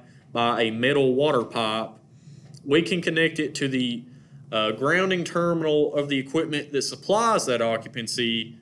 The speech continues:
assuming that water pipe doesn't connect to any other of the occupancies. And A three, for buildings supplied by a feeder or a branch circuit,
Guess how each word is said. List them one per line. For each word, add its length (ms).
assuming 540
that 180
water 240
pipe 500
doesn't 400
connect 420
to 160
any 300
other 300
of 80
the 100
occupancies. 1040
And 80
A 80
three, 340
for 160
buildings 420
supplied 380
by 180
a 60
feeder 460
or 100
a 40
branch 340
circuit, 640